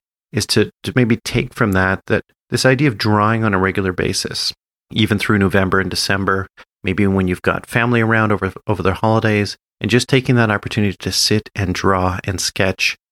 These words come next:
and don't treat it as a serious work. Just think about, "I'm gonna spend an hour, maybe half an hour, maybe two hours, and I'm gonna just work on something and move on." Try,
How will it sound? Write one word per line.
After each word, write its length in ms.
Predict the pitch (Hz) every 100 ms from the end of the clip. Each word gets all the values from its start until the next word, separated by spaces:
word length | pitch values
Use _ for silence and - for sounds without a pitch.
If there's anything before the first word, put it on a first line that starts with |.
| _ _ _ _
and 160 | 104 92
don't 140 | 101
treat 200 | - 127
it 80 | 117
as 140 | 120
a 60 | 113
serious 460 | - 123 113 113 -
work. 320 | 95 95 - _ _ _
Just 200 | - 113
think 180 | - 113
about, 280 | 110 110 -
"I'm 80 | 107
gonna 140 | 123
spend 340 | - 110 98 -
an 180 | 98 92
hour, 440 | 92 92 92 95 - -
maybe 200 | 113 104
half 260 | 113 -
an 60 | 117
hour, 220 | 110 110
maybe 240 | 117 147
two 220 | 156 165 151
hours, 420 | 98 - - - _ _ _ _ - _ -
and 420 | 107 104 104 95 -
I'm 140 | 101
gonna 200 | 98 95
just 280 | 92 92 -
work 280 | 104 139 -
on 120 | 123
something 640 | - 120 110 117 113 110 - -
and 540 | 92 90 82 85 -
move 360 | - 95 90 85
on." 380 | 82 - - - _ _
Try, 680 | - - 120 120 120 120 117